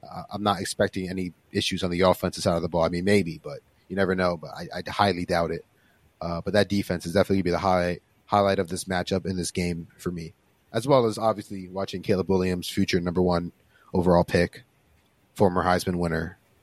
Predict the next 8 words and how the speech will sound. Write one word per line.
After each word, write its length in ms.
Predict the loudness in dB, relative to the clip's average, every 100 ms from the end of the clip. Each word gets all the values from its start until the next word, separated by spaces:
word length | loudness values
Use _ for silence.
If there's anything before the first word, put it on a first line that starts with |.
| _ _ _ _
play. 240 | -4 -4 -4 _ _ _ _ _ _ _ _ _ 4
Thoughts 400 | 4 6 0 -8 -6
on 360 | -4 -2 -4 -6 -2
this 180 | 0
game 280 | 2 0 0 -8 -8
and 120 | 0
your 380 | 4 4 4 0 _ -20 -20 -20 -20 -20 _ _ _ 2
rivals? 480 | 4 4 2 2